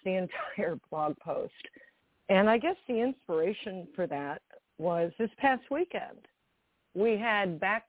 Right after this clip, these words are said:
to high satanic occult, um, ritual days. Um, one was called Walpurgis, and the other one's called Beltane. Beltane is where we get our word Mayday, Mayday from.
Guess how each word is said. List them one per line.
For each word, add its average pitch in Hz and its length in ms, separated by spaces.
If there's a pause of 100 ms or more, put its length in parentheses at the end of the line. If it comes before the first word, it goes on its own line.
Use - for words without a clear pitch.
(120)
to 247 320
high 240 540 (120)
satanic 202 580 (100)
occult, 185 540 (760)
um, 160 460 (100)
ritual 196 560
days. 147 400 (280)
Um, 160 300
one 175 260
was 175 120 (120)
called 151 340 (120)
Walpurgis, 156 1040 (180)
and 160 180
the 156 100
other 165 240
one's 170 300 (120)
called 156 460
Beltane. 160 720 (760)
Beltane 190 720
is 175 220
where 175 180
we 180 200
get 170 300
our 165 140
word 160 340
Mayday, 165 640
Mayday 170 500 (140)
from. 151 320